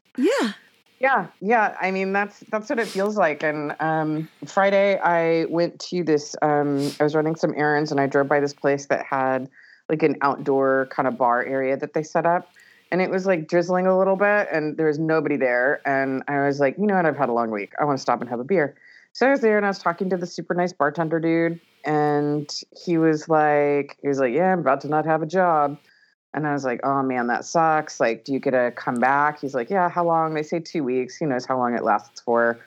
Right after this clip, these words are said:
Speaker 2: And he was like, "Man, if people would just wear masks, we could get this over with."
Speaker 1: Yeah.
Speaker 2: And I was like, "Right?" He's like, "I don't even mind not working for a couple of weeks. I just wish that, like, people would do this so everyone could be safe."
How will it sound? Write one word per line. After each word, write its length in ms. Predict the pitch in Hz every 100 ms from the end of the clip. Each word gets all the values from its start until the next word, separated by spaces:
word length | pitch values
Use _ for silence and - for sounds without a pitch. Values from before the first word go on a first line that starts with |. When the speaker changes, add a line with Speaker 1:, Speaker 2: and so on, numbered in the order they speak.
| - - _ -
Speaker 2:
And 140 | 165
he 80 | 165
was 200 | 165 156
like, 200 | 156 151
"Man, 220 | 175 185
if 120 | 185 185
people 320 | 226 247 262
would 140 | 220
just 240 | - 151 -
wear 160 | 151
masks, 720 | 139 123 123 170 - - - -
we 100 | 165
could 160 | 170
get 160 | 156 147
this 160 | 127 -
over 240 | 113 110
with." 200 | 98 80 -
Speaker 1:
Yeah. 220 | 262 294 -
Speaker 2:
And 240 | 392 370 175
I 80 | 175
was 240 | 175 240
like, 140 | 175 - -
"Right?" 340 | 160 196 214 - _ _ -
He's 160 | 202
like, 160 | 196 190
"I 60 | -
don't 160 | 226
even 220 | 240 226
mind 320 | 175 160 170 160
not 160 | 151
working 340 | 135 127 151 151
for 140 | 160
a 60 | 160
couple 300 | 175 175 185
of 60 |
weeks. 380 | 190 214 220 -
I 60 | 170
just 180 | 175 190
wish 360 | 135 139 151
that, 200 | - 156
like, 300 | 143 135 123 -
people 300 | 147 147 139
would 180 | 131
do 140 | 120 113
this 180 | 127 135
so 140 | 143
everyone 380 | 117 113 113 107
could 100 | 113
be 140 | 107
safe." 320 | 107 107 101